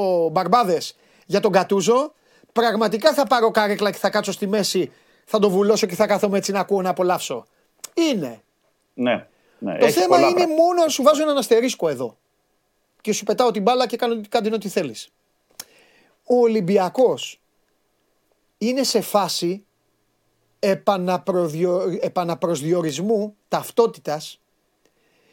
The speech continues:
Speaker 1: και ολοκληρωτικού χτισήματος, κύριε Δε-, Δημήτρη μου. Και θα σου το έλεγα αυτό ακόμη και αν γίνουν μαγικά, μαγικά. Τέλος πάντων, ακόμη και αν έρθουν όλα τούμπα και πάρει το πρωτάθλημα, αυτό που
Speaker 2: Ναι.
Speaker 1: σου είπα ισχύει. Άλλο
Speaker 2: Ναι.
Speaker 1: θα πάρει το πρωτάθλημα.
Speaker 2: Ναι.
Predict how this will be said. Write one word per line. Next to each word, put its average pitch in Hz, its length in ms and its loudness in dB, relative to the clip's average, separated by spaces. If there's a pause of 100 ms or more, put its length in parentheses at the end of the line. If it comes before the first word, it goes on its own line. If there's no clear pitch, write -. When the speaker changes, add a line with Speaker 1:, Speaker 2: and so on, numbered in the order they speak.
(200)
Speaker 1:
και 208 200 4
ολοκληρωτικού 208 880 0
χτισήματος, 247 680 -4
κύριε 156 380 0
Δε-, 135 260 -2
Δημήτρη 131 340 -10
μου. 113 180 -18 (280)
Και 214 120 0
θα 208 120 2
σου 190 140 -4
το 269 100 4
έλεγα 269 240 4
αυτό 208 200 0
ακόμη 269 420 2
και 220 160 2
αν 269 140 0
γίνουν 262 300 -2
μαγικά, 208 480 -2
μαγικά. 147 360 -6
Τέλος 254 180 0
πάντων, 254 200 0
ακόμη 254 280 -2
και 233 100 0
αν 254 60 -2
έρθουν 254 220 -4
όλα 247 180 0
τούμπα 233 220 0
και 220 80 -6
πάρει 254 140 0
το 233 80 2
πρωτάθλημα, 233 460 0 (520)
αυτό 202 260 2
που 262 80 0
Speaker 2:
Ναι. 233 40 2
Speaker 1:
σου 254 100 0
είπα 285 160 6
ισχύει. 208 400 -2 (1000)
Άλλο 262 240 4
Speaker 2:
Ναι. 202 80 4
Speaker 1:
θα 190 140 2
πάρει 190 160 0
το 185 80 0
πρωτάθλημα. 143 420 -2
Speaker 2:
Ναι. 90 80 -20